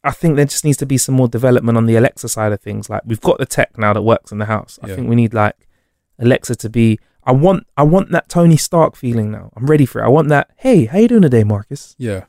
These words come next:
Speaker 1: Or, "Hello, Marcus."
Speaker 2: But that's still the home, though.
Speaker 1: Yeah.
Speaker 2: Okay.
Speaker 1: Yeah. That's what I want. I do, I do, I want that, but I wanna take it with me as well. I kinda want that assistant that's kinda like my buddy.
Speaker 2: Okay.
Speaker 1: Like, "Hey, Marcus, oh, you know, you're walking past the shops. Don't forget you said you wanted, eh, milk earlier." I want
Speaker 2: Yeah.
Speaker 1: that kinda,
Speaker 2: Yeah.
Speaker 1: I don't know.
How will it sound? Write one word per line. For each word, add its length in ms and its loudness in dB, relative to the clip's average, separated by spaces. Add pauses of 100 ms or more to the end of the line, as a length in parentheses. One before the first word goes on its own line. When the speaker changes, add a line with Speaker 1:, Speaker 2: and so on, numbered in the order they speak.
(120)
Speaker 1:
Or, 200 -4
"Hello, 200 4
Marcus." 320 0
Speaker 2:
But 80 -2
that's 140 0
still 160 2
the 80 4
home, 240 2
though. 160 -6 (260)
Speaker 1:
Yeah. 420 4
Speaker 2:
Okay. 240 -4
Speaker 1:
Yeah. 280 4
That's 160 0
what 80 6
I 20 6
want. 300 4
I 60 2
do, 120 -2 (100)
I 120 2
do, 200 -2
I 60 0
want 240 4
that, 240 0 (500)
but 100 2
I 40 6
wanna 180 4
take 280 2
it 20 0
with 160 4
me 120 4
as 120 4
well. 280 4
I 40 -2
kinda 240 0
want 140 2
that 100 0
assistant 440 -2
that's 120 -2
kinda 220 0
like 120 0
my 120 2
buddy. 400 0 (120)
Speaker 2:
Okay. 360 -12
Speaker 1:
Like, 160 4
"Hey, 100 6
Marcus, 400 2
oh, 220 4
you 200 4
know, 80 4
you're 140 6
walking 380 4
past 220 0
the 60 -6
shops. 260 -2
Don't 180 0
forget 260 0
you 100 -6
said 220 -2
you 100 0
wanted, 360 2
eh, 160 4
milk 360 0
earlier." 520 4
I 80 2
want 180 4
Speaker 2:
Yeah. 80 2
Speaker 1:
that 100 -8
kinda, 400 2
Speaker 2:
Yeah. 240 -8
Speaker 1:
I 40 0
don't 100 2
know. 320 2